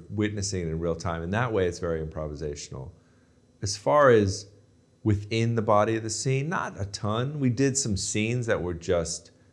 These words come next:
ideas for things, you know, that were not necessarily in the script when we first started, that would just become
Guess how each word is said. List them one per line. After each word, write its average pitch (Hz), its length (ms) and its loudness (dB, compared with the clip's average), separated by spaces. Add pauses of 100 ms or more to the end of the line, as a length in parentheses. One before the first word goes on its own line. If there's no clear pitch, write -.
(160)
ideas 90 600 2
for 113 140 -4
things, 123 680 -6
you 98 80 0
know, 90 280 0
that 82 240 -4
were 85 380 -4 (460)
not 92 220 2
necessarily 92 500 -2
in 82 80 -6
the 82 60 -8
script 90 380 -2
when 85 120 -8
we 80 80 -6
first 80 240 -10
started, 98 600 0
that 73 240 -10
would 80 180 -8
just - 260 -12
become 78 640 -6